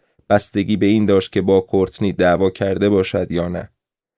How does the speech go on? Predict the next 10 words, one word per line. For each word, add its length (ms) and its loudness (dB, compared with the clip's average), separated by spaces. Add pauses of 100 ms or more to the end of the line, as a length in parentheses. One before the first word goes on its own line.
(220)
هر 200 4
کدام 460 2
از 160 0
افراد 400 2
گروه 400 -2
هم 140 0
مصائب 420 0
خودشان 540 -2
را 100 -2
داشتند. 580 -8